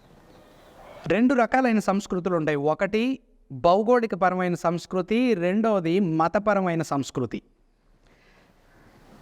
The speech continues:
మనం ఫాలో అవుతున్నటువంటి సంస్కృతి భౌగోళికపరమైన సంస్కృతి అయితే, ఆ సంస్కృతికి, ఆహారానికి బైబిల్ ఎప్పుడూ కూడా రిస్ట్రిక్షన్స్ పెట్టలేదు,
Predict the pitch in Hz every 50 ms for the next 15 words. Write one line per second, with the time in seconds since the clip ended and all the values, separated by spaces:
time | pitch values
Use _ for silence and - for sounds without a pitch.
0 | - - 165 170 190 214 226 233 240 220 - - 214 220 240 262 269 269 254 254
1 | 233 208 240 226 214 202 196 196 196 190 185 - 196 196 214 - - - 208 202
2 | - 233 208 180 147 - 175 185 202 208 208 240 240 226 220 - 196 185 190 185
3 | 185 185 180 180 170 - 185 170 180 - - - 185 175 185 175 170 170 - 233
4 | 247 214 185 175 - - 190 180 196 185 - - - 202 196 - 196 - 226 240
5 | 247 208 170 180 185 175 202 196 196 196 185 180 185 170 - 220 254 214 156 139
6 | 165 170 185 202 190 220 208 190 175 180 - 220 220 226 214 - 196 180 170 185
7 | 220 196 180 - - - 220 208 - - 151 131 - - 170 151 - - 151 147
8 | 135 139 135